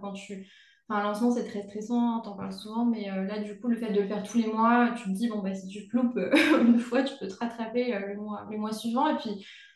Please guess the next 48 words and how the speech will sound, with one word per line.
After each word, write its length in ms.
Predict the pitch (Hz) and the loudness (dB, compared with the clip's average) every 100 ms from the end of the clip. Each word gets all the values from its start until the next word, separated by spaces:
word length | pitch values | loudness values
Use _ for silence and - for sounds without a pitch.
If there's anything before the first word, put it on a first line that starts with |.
| _ | _
moi, 100 | 226 | -6
je 60 | 233 | -6
trouve 140 | - | -6
ça 220 | - 196 190 | -8 -4 -4
chouette 280 | 190 240 | -2 -4
de 80 | 202 190 | -4 -10
pouvoir 240 | - 202 | -12 -10
accueillir 280 | 196 208 202 | -10 -10 -8
des 120 | 196 | -8
gens 140 | 196 202 | -8 -10
tous 100 | - | -8
les 60 | 208 | -4
mois. 400 | 220 269 311 202 | 2 2 2 -4
Donc, 140 | 208 | -6
il 40 | 214 | -4
y 60 | |
a 60 | 202 | -4
ça, 220 | - 247 | 0 0
ça 120 | 254 196 | 2 0
dure 180 | 190 | 0
quatre 280 | 202 220 - | -4 -8 -8
mois. 360 | 220 220 - _ _ _ _ - - | -6 -6 -8 _ _ _ _ -20 -4
Donc, 160 | 240 240 | 0 0
ils 100 | - | 0
ont 60 | 202 | -2
accès 680 | 202 214 208 262 233 - - _ _ | -2 -4 -2 2 2 0 -10 _ _
pendant 220 | 208 208 | -8 -6
quatre 280 | 226 - 226 | -6 -4 0
mois 280 | 226 240 226 | 4 4 2
au 20 | 208 | 0
live 560 | 202 208 269 254 190 - - - _ - | 0 0 0 0 -4 -8 -18 -20 _ -6
et, 240 | 220 220 | -2 0
euh, 60 | 208 | 2
à 160 | 190 202 | 2 2
l'accompagnement. 880 | 196 202 214 208 202 214 247 269 | 0 -2 -4 -4 -4 2 4 4
Après, 540 | 202 190 226 233 240 240 | 2 -2 -2 0 0 -2
ils 80 | 196 | -2
gardent 220 | 226 208 | 0 0
accès 300 | 208 - 247 | -2 -2 -2
pendant 220 | 208 202 | -2 -4
deux 140 | 202 220 | -4 -2
mois 300 | 220 220 226 | 0 2 0
à 100 | 214 196 | 0 -8
tous 160 | - | -4
les 200 | 214 208 208 | -2 -2 -4
replays, 260 | 214 208 | -6 -6
et 60 | 196 | -8
cetera, 760 | - 190 196 190 196 202 208 | -12 -10 -4 -2 -2 -4 -8